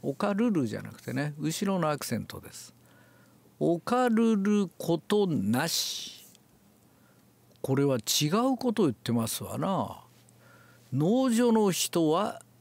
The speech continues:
縦に置くなと。必ず横さまに据えられ半べりきです。べにアクセントがある。ねえ。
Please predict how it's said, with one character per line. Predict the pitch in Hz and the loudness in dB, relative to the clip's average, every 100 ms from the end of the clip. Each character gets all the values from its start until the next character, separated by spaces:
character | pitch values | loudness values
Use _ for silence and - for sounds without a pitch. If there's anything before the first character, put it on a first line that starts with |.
| _ - | _ -8
縦 | - 240 220 | -4 0 0
に | 143 123 | 2 0
置 | 117 131 | 0 -2
く | - 254 | 2 2
な | 180 - | 2 -4
と。 | - - _ _ _ _ _ _ _ _ _ _ _ _ _ _ _ | -20 -20 _ _ _ _ _ _ _ _ _ _ _ _ _ _ _
必 | - 139 202 269 269 254 | -4 2 4 4 4 2
ず | 202 196 - - _ - | 2 0 -2 -6 _ -4
横 | 117 135 196 - 285 | 0 2 2 2 0
さ | - 247 226 | 2 2 4
ま | 214 202 | 4 4
に | 190 180 160 | 2 2 0
据 | - - 185 208 247 294 285 | -2 0 2 2 2 2 0
え | 254 | 2
ら | 247 220 | 2 4
れ | 214 202 180 | 4 2 2
半 | 143 - 147 175 190 190 175 117 | 0 -2 0 2 4 4 2 2
べ | 151 | 2
り | 123 104 | 0 -2
き | 101 | -8
で | - | -12
す。 | - - - - | -12 -14 -14 -8
べ | 107 202 | 0 2
に | 185 113 | 2 0
ア | 113 | -4
ク | - | -4
セ | 107 | -6
ン | |
ト | - | -6
が | - - | -12 -16
あ | |
る。 | - - - _ - - _ - - - - - _ - - - - - - 110 | -18 -20 -20 _ -20 -20 _ -20 -20 -20 -20 -20 _ -20 -20 -20 -20 -20 -12 -2
ね | 131 | 0
え。 | 180 101 92 | 0 -4 -12